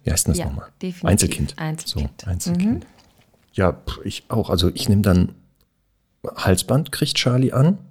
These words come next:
Speaker 1: Leine dran und dann geht's los. <laughs> Auch das. Und bei mir ist das zum Beispiel so, dass wenn jetzt nicht,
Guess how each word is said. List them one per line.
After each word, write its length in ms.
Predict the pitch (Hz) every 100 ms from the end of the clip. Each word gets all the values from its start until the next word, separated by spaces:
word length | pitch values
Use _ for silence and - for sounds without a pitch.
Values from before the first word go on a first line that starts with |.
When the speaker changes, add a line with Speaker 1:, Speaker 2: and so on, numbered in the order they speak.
| _ _ _ _ _ _ _ _ _
Speaker 1:
Leine 340 | 92 82 87 104
dran 360 | 110 123 151 - - _ _
und 120 | - 104
dann 120 | 73
geht's 160 | 78
los. 320 | 139 131 - - _ _ _ _ _ _
<laughs> 320 | - - - -
Auch 160 | 165
das. 400 | - 107 - - - - - -
Und 120 | 127 -
bei 100 | 101
mir 180 | 151
ist 100 | 165
das 120 | 98 -
zum 100 | -
Beispiel 160 | -
so, 280 | - 95 170 - _ _ _ _ _ _ _ _
dass 200 | - -
wenn 120 | 82 85
jetzt 360 | 87 - -
nicht, 180 | 82 -